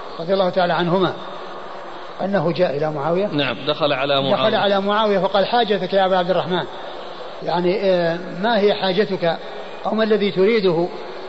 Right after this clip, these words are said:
Speaker 1: فقال: "عطاء المحررين". فإني سمعت
Speaker 2: نعم.
Speaker 1: رسول الله
Speaker 2: فقال:
Speaker 1: صلى الله عليه وسلم.
Speaker 2: "فإني رأيت رسول الله صلى الله عليه وسلم أول ما جاءه شيء بدأ بالمحررين".
Speaker 1: فإني رأيت النبي صلى الله عليه وسلم أول ما جاءه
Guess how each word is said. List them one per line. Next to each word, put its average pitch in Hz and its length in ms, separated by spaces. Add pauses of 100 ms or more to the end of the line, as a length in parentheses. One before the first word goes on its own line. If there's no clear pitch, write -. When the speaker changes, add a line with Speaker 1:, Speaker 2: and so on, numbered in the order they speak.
(320)
Speaker 1:
فقال: 240 300
"عطاء 214 320
المحررين". 196 640 (1800)
فإني 170 280
سمعت 175 300 (680)
Speaker 2:
نعم. 131 200 (360)
Speaker 1:
رسول 185 180
الله - 20
Speaker 2:
فقال: 180 40
Speaker 1:
صلى 156 120
الله 156 120
عليه 160 100
وسلم. 151 100
Speaker 2:
"فإني 165 320
رأيت 156 380
رسول 135 380
الله 143 180
صلى 139 240
الله 165 160
عليه 180 80
وسلم - 0 (460)
أول 165 360
ما 147 200
جاءه 147 440
شيء 165 400
بدأ 156 300
بالمحررين". 139 720 (300)
Speaker 1:
فإني 226 300
رأيت 226 280
النبي 208 200
صلى 202 140
الله 190 100
عليه 220 100
وسلم 214 60
أول 202 120
ما 190 140
جاءه 220 460